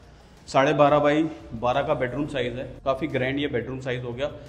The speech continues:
इसमें हमको एक dressing area मिल जाता है proper। यहाँ पे आपके walking closets बने हुए हैं, आप देख सकते हैं, ये आपके walking closets हो गए। Left side में हमारा ये washroom रहने वाला है, ये आप इसका size देख पाएंगे, काफ़ी amazing size हो गया।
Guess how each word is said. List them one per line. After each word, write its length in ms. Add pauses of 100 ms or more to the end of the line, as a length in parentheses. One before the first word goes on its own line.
(240)
इसमें 200
हमको 240
एक 160
dressing 360
area 200
मिल 160
जाता 240
है 120
proper। 400 (320)
यहाँ 140
पे 100
आपके 260
walking 360
closets 340
बने 200
हुए 100
हैं, 80
आप 120
देख 160
सकते 240
हैं, 100 (1120)
ये 100
आपके 320
walking 320
closets 420
हो 60
गए। 140 (1000)
Left 200
side 180
में 100
हमारा 260
ये 120
washroom 360
रहने 200
वाला 220
है, 60 (760)
ये 100
आप 200
इसका 240
size 320
देख 240
पाएंगे, 300 (580)
काफ़ी 220
amazing 400
size 260
हो 80
गया। 180